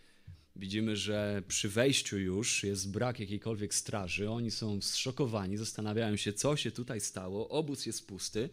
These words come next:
Biblia wyjaśnia nam w wersetach szóstym i siódmym, że to Pan Bóg sprawił, że tak się stało. Przyniósł popłoch w wojska aramejskie. Więc ci czterej mężczyźni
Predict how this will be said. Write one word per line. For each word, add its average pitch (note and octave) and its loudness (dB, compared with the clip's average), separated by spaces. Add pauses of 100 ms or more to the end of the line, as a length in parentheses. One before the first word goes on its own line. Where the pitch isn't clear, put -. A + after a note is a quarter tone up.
(540)
Biblia A#2+ 6
wyjaśnia G#2+ 6
nam F#2+ 4
w - 2
wersetach G2+ -2
szóstym G2+ 0 (120)
i G2 -6
siódmym, G2 6 (540)
że F#2+ -4
to G2+ -4
Pan B2+ 4
Bóg G#2 2
sprawił, A2 2 (120)
że G2 -6
tak G2+ -6
się - -2
stało. G2+ 0 (460)
Przyniósł A2+ 2
popłoch A#2+ 2
w F#2+ -6
wojska G#2+ 0
aramejskie. G2 0 (920)
Więc A#2+ -2
ci E3+ 2 (260)
czterej D#3+ -2
mężczyźni C#3 0